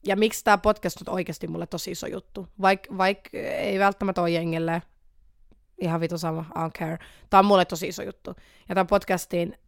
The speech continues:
tarkoituksena on rikkoa mun rajoja. Joten mä oon periaatteessa tehnyt tän podcastin mua itteni varten. Mut sit samaan aikaan te pääsette vähän kuulee mun juttui. Ää,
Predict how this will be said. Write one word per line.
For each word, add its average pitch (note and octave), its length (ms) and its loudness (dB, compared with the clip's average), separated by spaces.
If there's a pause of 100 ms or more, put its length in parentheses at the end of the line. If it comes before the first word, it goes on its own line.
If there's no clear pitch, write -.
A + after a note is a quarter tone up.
(120)
tarkoituksena D#3+ 580 -6
on A3 280 4
rikkoa F3 300 -8
mun E3 120 -8
rajoja. E3+ 340 -10 (220)
Joten F#3 280 -2 (100)
mä F#3 100 2
oon F#3+ 60 4
periaatteessa A#3 340 2
tehnyt G3+ 200 2
tän E3+ 120 -2
podcastin F3 460 -4
mua D#3 220 -2
itteni G#3+ 380 -2
varten. G#3+ 420 2 (1000)
Mut A#3 120 -2
sit B3+ 120 -4
samaan A#3 260 6
aikaan F#3+ 460 2 (180)
te F#3+ 100 -6
pääsette F3 320 -4
vähän E3+ 180 -2
kuulee F3 460 -6 (720)
mun F#3+ 120 -6
juttui. - 460 -10 (640)
Ää, F#3 460 4